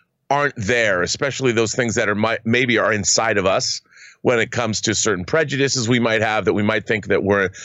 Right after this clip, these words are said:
really enlightened about, but really we're not as enlightened as we think we are. And I think that's what Borat is really good at doing, both the, the, the concept, the whole idea, and what Sacha Baron does, uh, Sacha Baron Cohen does with the character.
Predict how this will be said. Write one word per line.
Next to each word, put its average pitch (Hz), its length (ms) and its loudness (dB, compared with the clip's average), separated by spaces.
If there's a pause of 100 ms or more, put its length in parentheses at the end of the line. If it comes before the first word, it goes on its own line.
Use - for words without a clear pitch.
(200)
really 151 300 4
enlightened 143 420 2
about, 131 360 0
but 127 240 2
really 294 520 4
we're 175 180 4
not 165 260 0
as 139 140 2
enlightened 123 500 2
as 95 140 0
we 101 140 2
think 117 260 -2
we 98 160 2
are. 85 340 2 (300)
And 135 120 -2
I 147 100 0
think 208 280 -4
that's 170 220 -2
what 127 180 0
Borat 135 420 2
is 90 180 -2
really 117 320 4
good 110 600 0
at 92 260 -4
doing, 131 460 4 (540)
both 131 260 2
the, 110 380 2
the, 110 60 2
the 110 80 0
concept, 147 720 0
the 113 80 2
whole 120 180 4
idea, 117 420 2
and 107 120 2
what 107 200 2 (280)
Sacha 123 340 0
Baron 113 220 2
does, 107 340 0 (240)
uh, 107 140 2
Sacha 123 240 0
Baron 113 180 0
Cohen 113 220 2
does 110 180 2
with 110 80 -4
the 92 80 -2
character. 113 580 0